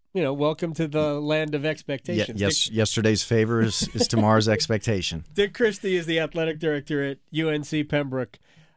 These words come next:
Speaker 1: Um, the, l-, uh, let's get into the nuts and bolts of the sports wagering bill and how it impacts. And we haven't even started yet. We don't have the ability, uh, there's, we don't have the mechanisms in place to actually do it,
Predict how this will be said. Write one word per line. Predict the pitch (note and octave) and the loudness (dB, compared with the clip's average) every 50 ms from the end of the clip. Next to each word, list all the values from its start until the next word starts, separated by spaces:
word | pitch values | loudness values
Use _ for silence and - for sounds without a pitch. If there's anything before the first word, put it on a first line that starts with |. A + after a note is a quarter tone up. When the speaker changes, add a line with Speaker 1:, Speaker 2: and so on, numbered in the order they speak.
| _ _ - | _ _ -2
Speaker 1:
Um, | C#3 C#3 C3+ C3+ B2+ B2+ B2+ C3+ - _ _ _ _ _ _ _ _ - | 0 0 0 0 -2 -4 -8 -12 -14 _ _ _ _ _ _ _ _ -4
the, | D#3+ G3+ G3 - | -2 -2 -2 0
l-, | A3 A#3+ - - | -2 -2 0 2
uh, | G3+ G#3+ - - | 0 0 0 2
let's | A3 B3 C#4 - G3+ | 2 2 2 2 0
get | F3 F#3+ B3 A#3+ A3+ | 0 4 4 4 4
into | A3+ A3+ F#3+ G3+ G3+ | 4 2 2 0 0
the | E3+ E3+ E3 | 0 0 0
nuts | E3+ E3+ E3+ E3+ - - | 0 0 -2 -2 -2 -4
and | E3+ D#3+ D3 C#3+ | -4 -4 -2 -2
bolts | D3+ D3 D3 D3 - - - | -2 -2 -2 -4 -6 -10 -12
of | - - D3 C3+ C3+ | -6 -4 -4 -4 -2
the | C#3 C#3 C3+ B2+ C3 | -2 -2 0 0 -2
sports | C3 - - - - D#3 D3 C#3+ C#3 - | -4 -8 -8 -6 -2 -2 -2 -2 -2 -4
wagering | D3 C#3 C#3+ C#3+ C3 C#3 C3+ B2+ B2+ B2+ | -4 -2 -2 -2 -2 -4 -4 -4 -4 -4
bill | A#2+ B2 A#2+ A#2+ A#2+ - | -6 -6 -6 -6 -8 -10
and | - D3 C3+ | -14 -16 -14
how | A2+ - E3+ E3+ E3+ E3+ | -12 -8 -6 -4 -4 -4
it | D#3+ D3+ D3+ - | -4 -6 -8 -10
impacts. | D3 D3+ D#3+ D3 - D3 C3+ B2+ A#2+ - - D3+ | -12 -12 -12 -12 -10 -8 -8 -8 -8 -8 -10 -6
And | D3+ | -2
we | E3+ F#3 | 0 0
haven't | G3 G3+ F#3+ G3 | 0 0 0 0
even | F#3+ E3+ D#3 | -2 -2 -4
started | D3 - - F3+ D#3+ D#3+ D#3 D3 B2+ A2 | -6 -6 -4 -2 -2 -2 -2 -4 -6 -6
yet. | B2 A#2+ A#2 A#2 - _ _ _ _ _ _ - | -4 -4 -4 -4 -8 _ _ _ _ _ _ -8
We | C#3+ | -6
don't | D#3+ E3 E3+ D#3+ | -4 -4 -4 -2
have | D#3+ E3+ E3 C#3+ C#3+ | -2 -2 -2 -2 -4
the | D#3 D3+ | -6 -6
ability, | C#3+ C3 D3+ D3+ D3 D3 D3 C#3 C#3+ C#3+ C#3+ C#3+ C#3 C3+ C3+ _ _ _ _ _ _ _ _ - | -6 -4 -6 -6 -4 -4 -4 -4 -4 -4 -4 -4 -6 -8 -10 _ _ _ _ _ _ _ _ -10
uh, | C#3+ C3+ C3+ | -8 -8 -6
there's, | C3 C#3+ D3 C#3+ C#3 D3+ | -6 -6 -6 -6 -8 -10
we | D3 D3+ D3 | -10 -8 -6
don't | D#3 D3+ D3+ C3 | -6 -6 -6 -6
have | C#3 D3+ D3 C#3+ C#3+ C#3 C3 C3 B2+ | -6 -6 -4 -4 -4 -6 -8 -12 -10
the | C3+ C#3 C#3 C3 | -8 -8 -8 -8
mechanisms | C3 C#3 D3 D3+ D3+ D3 - D#3 C#3+ C#3+ C#3 B2 C#3 C3+ C3+ B2 C#3 | -8 -6 -4 -4 -4 -6 -6 -6 -6 -6 -6 -6 -8 -10 -8 -8 -8
in | C#3+ C3+ B2+ | -8 -8 -10
place | - - C#3+ C#3+ C#3+ - | -10 -8 -8 -6 -8 -8
to | - - - - | -12 -14 -14 -12
actually | C#3 C#3 C3+ - - - D#3 C#3 C3 C#3 B2+ | -10 -12 -12 -12 -14 -12 -12 -10 -8 -10 -10
do | A#2 A#2 G#2+ - E3+ F3 D#3 C3+ | -12 -12 -8 -6 -4 -4 -4 -6
it, | C3 - | -10 -12